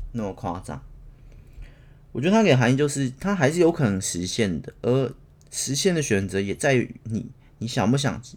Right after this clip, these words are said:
要这个世界？你觉得现在世界好，还是我这篇故事想象出来的未来世界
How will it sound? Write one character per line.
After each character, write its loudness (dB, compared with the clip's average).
要 -2
这 -2
个 -2
世 -8
界？ -12
你 -4
觉 -2
得 2
现 4
在 4
世 -4
界 2
好， 0
还 0
是 0
我 4
这 2
篇 2
故 0
事 0
想 -2
象 -2
出 -2
来 4
的 0
未 2
来 2
世 -6
界 -6